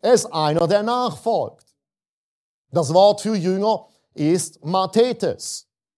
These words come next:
Und Mathetes bedeutet nichts anderes als ein Schüler oder Student. Und Pastor Bernd hat heute Morgen nach meiner Einheit noch einige sehr gute Dinge gesagt,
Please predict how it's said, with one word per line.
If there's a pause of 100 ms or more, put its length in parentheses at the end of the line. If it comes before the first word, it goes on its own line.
(160)
Und
Mathetes
bedeutet
nichts
anderes
als
ein
Schüler
oder
Student. (1600)
Und
Pastor
Bernd
hat
heute
Morgen
nach
meiner
Einheit
noch
einige
sehr
gute
Dinge
gesagt,